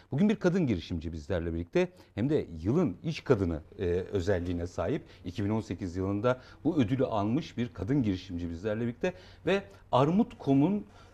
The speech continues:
e, kurucusu aynı zamanda. Nedir? Yeni alan aslında bu. E, sadece tabii firma özeline girmeyeceğiz ama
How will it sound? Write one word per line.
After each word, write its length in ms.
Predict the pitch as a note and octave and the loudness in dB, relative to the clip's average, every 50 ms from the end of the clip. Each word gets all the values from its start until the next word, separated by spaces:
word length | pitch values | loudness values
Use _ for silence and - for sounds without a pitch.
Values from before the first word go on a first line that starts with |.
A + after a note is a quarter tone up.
| - | 2
e, 300 | A2+ A2+ G#2+ G#2 G#2 G#2 | 6 6 8 8 6 4
kurucusu 600 | - - D#3+ E3 D3 B2 C3 A#2+ - - B2 F#2 | 2 2 2 2 4 4 2 2 2 2 2 2
aynı 220 | F2+ F2+ F2+ F2+ F2 | 2 2 0 0 0
zamanda. 500 | D#2 F#2 F2 E2 E2 D#2+ D#2+ D2+ D2+ - - - - - - - - - - - - | 0 -2 -2 -2 -2 -4 -6 -8 -10 -10 -12 -16 -20 -20 -20 -20 -20 -20 -20 -6 0
Nedir? 380 | - G#3+ B3 E3 A#2+ F2+ - - - | 4 4 4 4 4 0 0 -4 -8
Yeni 440 | F#2 F#2 F#2+ A#2 D#3 G3 B3 C4+ - - | -8 -2 2 4 6 8 8 8 6 6
alan 320 | - G2+ F2+ E2+ D#2 D2+ - | 2 2 2 2 0 -2 -4
aslında 580 | - E2+ D#2+ - - - F#2+ E2 D2+ D#2+ D2+ C#2+ | -4 -4 -4 -4 -4 -4 -4 -4 -2 -4 -4 -4
bu. 280 | D#2+ A2+ D#3+ F#3+ B3 - - - - - - | -4 -4 -4 -4 -6 -10 -16 -20 -16 -8 -4
E, 140 | F2+ F#2 F#2 | -2 -2 0
sadece 360 | - - E3 D#3 C3+ G#2+ G#2 | 2 4 4 6 4 4 2
tabii 160 | - B2+ G#2+ | 0 0 0
firma 300 | - - C3 B2 C3 C3 | 0 2 2 4 4 4
özeline 340 | A#2+ G2+ A2+ A#2 A2 A#2 A#2+ | 4 2 2 0 0 0 0
girmeyeceğiz 440 | A#2+ E3 F3 D3+ A2+ F#2+ G2+ F2 F2+ | 0 0 0 0 0 0 0 0 0
ama 220 | F2+ F2 E2 D#2+ | -2 -2 -4 -6